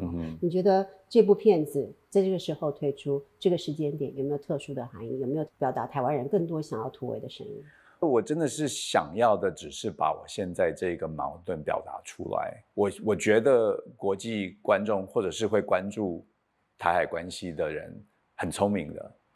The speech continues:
Speaker 1: 他们可以自己来做自己的结论。啊，我觉得这部片子我特意没有很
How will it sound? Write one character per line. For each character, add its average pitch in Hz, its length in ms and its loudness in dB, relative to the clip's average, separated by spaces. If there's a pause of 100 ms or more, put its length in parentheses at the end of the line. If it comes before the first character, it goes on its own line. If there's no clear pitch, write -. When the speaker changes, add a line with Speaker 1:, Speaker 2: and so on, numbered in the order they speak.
(640)
Speaker 1:
他 120 140 2
们 101 400 2
可 107 160 2
以 92 160 2
自 95 260 -2
己 78 220 -6
来 73 320 -2
做 95 180 0
自 85 140 -6
己 80 80 -4
的 76 100 -6
结 76 280 -8
论。 - 180 -6 (720)
啊， 78 400 2
我 76 420 0 (140)
觉 92 180 2
得 95 140 4
这 104 140 -2
部 101 120 2
片 101 240 -2
子 82 80 -6
我 69 120 -2
特 95 260 2
意 92 180 -4
没 76 260 -4
有 78 200 -2
很 71 420 -4